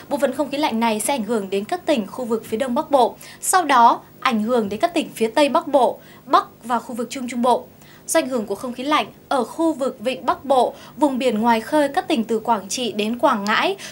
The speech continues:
khu vực phía Bắc của Biển Đông, bao gồm cả vùng biển của quần đảo Hoàng Sa, từ gần sáng và ngày mai,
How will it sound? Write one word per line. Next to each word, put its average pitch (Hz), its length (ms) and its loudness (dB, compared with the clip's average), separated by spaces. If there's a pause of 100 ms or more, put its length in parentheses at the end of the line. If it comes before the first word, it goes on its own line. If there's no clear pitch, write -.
khu 349 220 2
vực 277 200 0
phía 247 140 -6
Bắc 349 240 -2
của 254 100 -6
Biển 214 220 -2
Đông, 294 240 2 (220)
bao 320 160 4
gồm 269 240 2
cả 220 220 -2
vùng 226 200 0
biển 220 200 0
của 214 100 -6
quần 226 220 -2
đảo 208 200 2
Hoàng 220 260 -2
Sa, 277 320 0 (240)
từ 294 120 2
gần 247 240 2
sáng 233 340 -2
và 294 120 -4
ngày 226 160 -2
mai, 277 320 -2